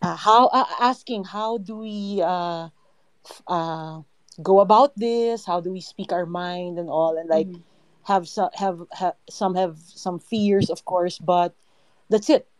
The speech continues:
Speaker 1: Okay lang matakot kasi that makes you be careful, di ba? But
Speaker 2: Yes po.
Speaker 1: but courage nga is different. Kasi you become courageous when you know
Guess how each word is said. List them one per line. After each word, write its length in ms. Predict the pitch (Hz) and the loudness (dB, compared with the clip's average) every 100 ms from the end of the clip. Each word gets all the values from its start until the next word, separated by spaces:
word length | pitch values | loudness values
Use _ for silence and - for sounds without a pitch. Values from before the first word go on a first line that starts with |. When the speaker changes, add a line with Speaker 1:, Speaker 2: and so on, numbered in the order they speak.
| _ _ _ _ - | _ _ _ _ 2
Speaker 1:
Okay 220 | 247 277 | 4 6
lang 160 | 285 285 | 4 4
matakot 540 | 277 277 277 202 185 - | 0 -2 -4 -4 -6 -8
kasi 360 | 208 240 233 | -6 -4 -2
that 180 | 208 214 | -4 -4
makes 240 | 214 208 233 | -4 -6 -8
you 180 | 208 - 160 | -8 -10 -18
be 340 | 160 202 196 - | -6 -2 -2 0
careful, 600 | 190 190 - 185 170 160 | 2 2 2 0 0 -2
di 100 | 160 | -4
ba? 340 | 156 151 - _ _ - - - - - - _ _ _ _ 175 | 0 -2 -4 _ _ -4 2 0 0 -4 -10 _ _ _ _ -4
But 340 | 175 185 185 _ - | 2 2 2 _ -16
Speaker 2:
Yes 340 | 185 175 170 - | -14 -12 -16 -16
po. 160 | 165 - _ _ _ 196 | -16 -16 _ _ _ -2
Speaker 1:
but 320 | 175 220 - 165 - | 4 4 4 -6 0
courage 460 | 247 233 226 202 214 | 6 6 6 2 -2
nga 140 | 196 | -2
is 120 | 190 | -2
different. 580 | 165 170 - 165 160 165 | -6 -8 -8 -10 -10 -6
Kasi 280 | 226 294 277 _ - _ _ _ _ _ _ _ - | -2 2 2 _ -20 _ _ _ _ _ _ _ 0
you 160 | 277 | 2
become 280 | 330 370 339 | 4 4 2
courageous 560 | 311 269 220 202 220 247 | 0 -4 -4 -6 -10 -6
when 140 | 247 | -4
you 120 | 247 | -4
know 400 | 214 196 185 190 | -4 -6 -6 -10